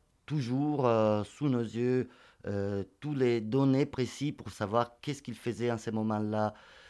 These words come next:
Stendhal à Milan, pourquoi après il est allé à Rome, à Naples, pourquoi il rentre en France,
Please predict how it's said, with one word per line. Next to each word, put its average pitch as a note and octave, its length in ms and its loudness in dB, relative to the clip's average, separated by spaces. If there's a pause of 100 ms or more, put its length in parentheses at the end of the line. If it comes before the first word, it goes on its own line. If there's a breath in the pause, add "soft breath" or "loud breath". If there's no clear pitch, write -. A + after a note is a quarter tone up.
(120 loud breath)
Stendhal G#2+ 500 2
à G2+ 60 2
Milan, G#2 420 2
pourquoi A2 300 0
après A2+ 280 0
il G#2 80 -2
est G2 60 -2
allé G2 200 -2
à G2 120 0
Rome, G2+ 320 2
à G2+ 80 0
Naples, F#2+ 460 -2
pourquoi G#2 360 -4
il G#2 60 0
rentre F#2+ 380 -4
en F#2 80 -4
France, F2+ 560 -6